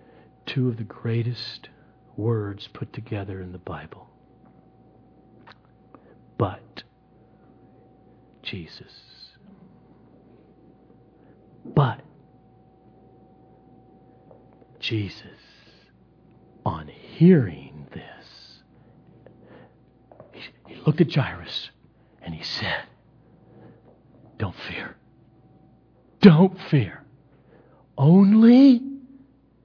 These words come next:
trust me." That, that's what believe means. Only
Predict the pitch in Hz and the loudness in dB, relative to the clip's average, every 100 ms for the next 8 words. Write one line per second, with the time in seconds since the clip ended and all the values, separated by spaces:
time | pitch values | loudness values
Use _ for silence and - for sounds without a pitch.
0 | _ - - - - - - - - _ | _ -20 -10 -8 -8 -16 -20 -20 -20 _
1 | _ _ - - - - - - - - | _ _ -20 -20 -20 -20 -20 -20 -20 -20
2 | - - - - - - - - - - | -20 -20 -20 -20 -20 -20 -20 -20 -14 -4
3 | 131 123 - 123 104 90 - - - - | -2 -2 -10 -12 -12 -12 -16 -20 -20 2
4 | 165 196 240 269 254 254 262 254 - | 10 12 12 12 12 12 10 6 0